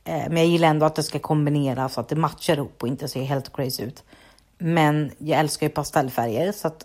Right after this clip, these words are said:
lite mer pastellfärger har kommit in i garderoben. Och det är bara en liten materiell grej, men det gör så mycket, för det kan vara ett upplyft, och speciellt nu när vi pratar om den här mörka årstiden. Och sen så försöker jag faktiskt <laughs> peppa mig själv till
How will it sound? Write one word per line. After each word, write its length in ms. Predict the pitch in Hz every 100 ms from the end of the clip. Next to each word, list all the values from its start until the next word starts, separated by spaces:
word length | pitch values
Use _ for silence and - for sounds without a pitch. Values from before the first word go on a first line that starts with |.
| -
lite 280 | 160 156 160
mer 140 | 160
pastellfärger 720 | 156 156 170 147 - 165 185
har 80 | 190
kommit 300 | 196 190 185
in 120 | 175
i 60 | 165
garderoben. 520 | 170 156 139 156 208 - - - - - - _ _ _ _ _ _ _ - -
Och 120 | 220
det 80 | 226
är 40 |
bara 160 | 226 269
en 80 |
liten 300 | 247 240 220
materiell 460 | 214 208 - 185 185
grej, 440 | 185 262 160 131 175
men 240 | 190 190
det 80 | 185
gör 340 | 170 160 147
så 140 | 151 175
mycket, 380 | 170 - 131
för 80 | 135
det 80 | 160
kan 120 | 165
vara 100 | 151
ett 120 | -
upplyft, 680 | 180 - - 196 143 - -
och 160 | - -
speciellt 520 | - 156 175 151 -
nu 340 | 156 147 139
när 180 | 139 151
vi 120 | 127
pratar 400 | 131 151 143 -
om 120 | 123 127
den 80 |
här 220 | 135 117 - - _ _
mörka 360 | 165 151 - -
årstiden. 520 | - - 123 - 156 - - - _ _ _ _ -
Och 180 | 262
sen 200 | 254 214
så 140 | 185 190
försöker 360 | - 185 160
jag 80 | 160
faktiskt 480 | 156 151 180 - 190
<laughs> 0 |
peppa 320 | 202 - 170
mig 160 | 165 156
själv 340 | 165 143 135
till 380 | - 156 139